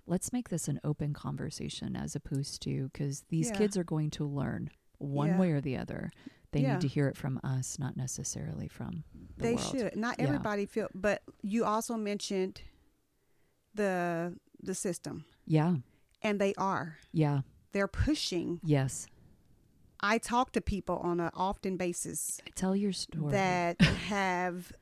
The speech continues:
Speaker 2: their children are being pushed. I was speaking with a lady last week
Speaker 1: Mm-hmm.
Speaker 2: who said that her eight-year-old second grader
Speaker 1: Ugh.
Speaker 2: is being bullied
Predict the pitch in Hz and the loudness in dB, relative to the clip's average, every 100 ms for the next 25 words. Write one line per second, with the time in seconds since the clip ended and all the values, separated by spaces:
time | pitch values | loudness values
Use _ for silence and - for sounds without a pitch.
0 | _ - - 196 214 214 - 233 214 175 | _ -20 -4 2 4 4 2 2 4 2
1 | 165 175 190 180 165 - 240 - - - | 0 0 2 2 4 4 4 0 -4 -8
2 | - - - - 185 190 185 196 202 196 | -10 -12 -14 -4 0 0 0 -2 0 0
3 | 190 185 185 175 185 190 208 - 262 - | 0 -2 -2 -2 0 0 -2 -4 -4 -4
4 | - 151 143 135 147 202 185 - 185 180 | -2 0 2 2 4 4 2 0 -2 -2
5 | 170 185 175 - 214 - 180 165 180 180 | -2 -2 -4 -2 -4 -2 -6 -4 -6 -6
6 | - _ _ _ _ _ _ _ - - | -10 _ _ _ _ _ _ _ -12 0
7 | - - 185 - 180 - 180 - _ _ | 0 0 -4 -4 -6 -10 -14 -18 _ _
8 | _ - 151 147 135 202 190 196 185 165 | _ -4 0 0 0 -2 2 2 0 2
9 | 240 262 180 156 165 | 2 2 -2 -4 -8